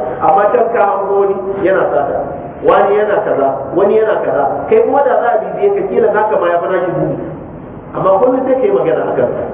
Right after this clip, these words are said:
Allah sa mu dace. Saboda haka, Allah za mu fitar da aya. Idan Allah ya raya lokaci na gaba, sai mu tashi daga fakara har ila yau. Insha Allah subhanahu wa ta'ala. Wa subhanaka Allahumma wa bihamdika. Ashhadu an la ilaha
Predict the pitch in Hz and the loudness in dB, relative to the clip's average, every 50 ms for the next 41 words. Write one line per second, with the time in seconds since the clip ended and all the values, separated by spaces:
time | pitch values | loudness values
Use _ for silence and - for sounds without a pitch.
0 | - - - - - - - - - - - - - - 233 202 185 - - - | -10 -10 -4 0 0 2 2 2 2 2 2 2 0 -2 0 -2 -2 -2 -4 -6
1 | - - - - - - - - - 160 160 165 165 160 165 160 160 165 165 165 | -6 -6 -10 -10 -10 -10 -10 -4 0 4 4 6 6 4 4 2 2 0 0 0
2 | 160 160 156 151 147 147 151 - - 151 160 160 160 160 - - - 165 170 165 | 0 0 0 0 0 0 -2 -2 -2 2 2 2 4 4 2 2 2 2 2 0
3 | 165 165 - - - - - - - 127 131 135 147 151 - 165 175 160 151 147 | 0 -2 -4 -6 -8 -8 -8 -8 -8 -6 -4 -2 0 0 2 2 2 2 2 2
4 | 147 151 156 156 151 156 151 156 151 - - - 160 160 160 160 156 147 - - | 2 4 2 2 2 0 -2 -2 -2 -2 -2 0 0 2 2 2 2 2 2 2
5 | - - - - - - - - 156 156 156 156 - - 160 165 170 170 170 156 | 0 -2 -4 -6 -6 -6 -6 -4 -2 -2 0 0 0 0 0 0 0 0 -2 -2
6 | 151 151 147 147 139 135 143 160 - - - - - - - - - - - - | -2 -2 0 0 0 0 2 0 0 0 -2 -4 -6 -8 -10 -10 -12 -12 -14 -14
7 | - - - 156 165 165 175 175 175 165 - - 151 143 - - 151 151 147 151 | -12 -4 -2 0 0 2 2 2 2 2 2 2 2 0 0 0 -2 0 0 2
8 | 151 170 170 - - - - - - - - - - 101 151 151 - - - - | 2 2 2 0 0 -2 -6 -6 -6 -6 -6 -6 -8 -6 -6 -6 -4 0 0 2
9 | - - - - - - - - - - - 147 139 - - - - - 165 165 | 2 2 0 0 0 -2 -2 -2 -2 -2 -2 -2 -2 -2 -4 -4 -2 0 2 2
10 | 165 170 160 - - - - - - - 143 139 135 139 135 135 139 151 160 156 | 4 2 2 0 0 -4 -4 -6 -8 -8 -8 -6 -6 -6 -6 -4 -2 2 2 2
11 | 156 - 147 143 143 147 143 143 147 147 147 139 143 135 135 135 143 - - - | 2 2 0 0 0 0 0 0 0 0 0 0 0 0 0 0 0 0 0 0
12 | - 180 175 175 180 - - - - - - - - 151 156 - - - - - | 0 2 2 2 2 2 0 -2 -4 -4 -6 -6 -4 -2 -2 0 0 0 0 0
13 | - 151 151 147 - 123 120 - | 0 0 0 2 2 2 2 0